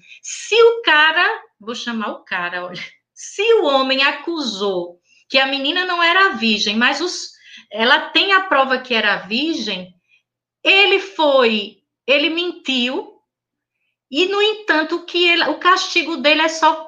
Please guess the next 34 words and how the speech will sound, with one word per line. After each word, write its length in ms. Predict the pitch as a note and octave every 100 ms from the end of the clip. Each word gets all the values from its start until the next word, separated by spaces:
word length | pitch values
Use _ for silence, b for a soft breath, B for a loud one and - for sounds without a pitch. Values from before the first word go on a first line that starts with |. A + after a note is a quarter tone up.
| -
pagar, 720 | F#4 G4+ A#3+ A#3+ A#3+ C#4+ -
ele 180 | B3 C4+
vai 300 | C4+ D4 D4
pagar 640 | D#4+ F4+ D4 A#3+ A#3+ C4
um, 320 | D4 C#4 A#3+ A3
uma 240 | G#3+ B3+
multa, 680 | C#4+ A#3+ A#3 A#3 A3+ G3+ F#3 - _ _
cem 640 | - - - - D4 G4
ciclos 580 | - - D#4 - D#4+ D4+
de 100 | F4
prata 680 | - C4 G#3 G#3 - F#3+ -
pro 240 | D4 F#4+
pai, 480 | - C#4+ C#4 D4+ - -
pra 140 | C4+ C#4
família 520 | - E4 D4+ C#4+ D4
da 140 | D4
menina, 640 | D4 E4+ D4 B3 B3 C4 C4 _ _ _ _ _ _
e 80 | D4+
vai 240 | D#4 D#4+
ter 140 | D4+ D4+
que 120 | D#4
casar. 520 | E4+ E4+ C4 B3+ G3
Eu 160 | A3+ -
que 100 | G#4+
não 140 | G#4+
queria 280 | - G#4 F4
casar 460 | F#4 G4 C4 B3
com 420 | B3 D4 D4 A3+ - _ _
um 180 | A#3 B3+
indivíduo 560 | B3+ C#4 A#3 B3 A3+
desse, 440 | B3 F#3 F3 F3+ G3+
mas 220 | A3 A#3+
ele, 260 | C4 C4+ B3+
ele 160 | D4